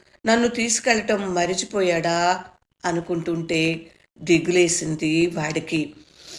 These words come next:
మిఠాయి దుకాణంలో ఇప్పుడు ఎవ్వరూ లేరు. అక్కడ వాడొక్కడే మిగిలిపోయాడు. ఎలాగో బస్టాండ్ చేరుకున్నాడు. నౌకరు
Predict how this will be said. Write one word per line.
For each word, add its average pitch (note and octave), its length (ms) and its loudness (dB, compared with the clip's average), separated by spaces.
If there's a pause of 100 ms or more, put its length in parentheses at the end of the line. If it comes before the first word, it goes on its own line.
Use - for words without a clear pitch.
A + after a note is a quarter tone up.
(120)
మిఠాయి A#3+ 400 4
దుకాణంలో F3+ 880 2 (200)
ఇప్పుడు E3+ 680 -2 (140)
ఎవ్వరూ E3 560 0
లేరు. D#3+ 560 -2 (520)
అక్కడ E3 540 -2
వాడొక్కడే E3 680 -2
మిగిలిపోయాడు. E3 1040 -2 (600)
ఎలాగో F#3 580 4
బస్టాండ్ F3+ 760 0
చేరుకున్నాడు. D#3+ 800 -2 (440)
నౌకరు F#3+ 800 4